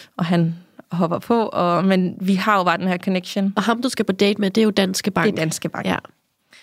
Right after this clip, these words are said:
Speaker 1: Så, øh, det er lidt forvirrende for mig, det her med lørdag aften nat, og så lige pludselig skal jeg på date søndag
Speaker 2: Ja.
Speaker 1: med
Speaker 2: Det er også
Speaker 1: Danske
Speaker 2: noget af en
Speaker 1: Bank.
Speaker 2: omstilling.
Speaker 1: Ja, så vi, øh, vi mødes, øh, i havnebussen, øh, tager ud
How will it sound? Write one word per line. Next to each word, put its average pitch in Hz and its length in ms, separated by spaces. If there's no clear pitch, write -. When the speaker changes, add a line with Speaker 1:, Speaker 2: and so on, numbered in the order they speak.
Speaker 1:
Så, 185 280
øh, 180 60
det 175 280
er 202 100
lidt 202 180
forvirrende 196 320
for 170 140
mig, 156 140
det 180 80
her 175 60
med 156 140
lørdag 165 440
aften 175 300
nat, 180 260
og 180 100
så 190 100
lige 175 140
pludselig 165 260
skal - 140
jeg 160 100
på - 80
date 160 260
søndag - 280
Speaker 2:
Ja. 139 120
Speaker 1:
med 185 140
Speaker 2:
Det - 100
er - 40
også 220 100
Speaker 1:
Danske 240 60
Speaker 2:
noget 240 120
af - 20
en - 60
Speaker 1:
Bank. - 100
Speaker 2:
omstilling. - 480
Speaker 1:
Ja, 190 180
så - 200
vi, 277 260
øh, 220 440
vi 214 140
mødes, 247 580
øh, 214 300
i - 100
havnebussen, 285 880
øh, 180 400
tager 185 200
ud 175 280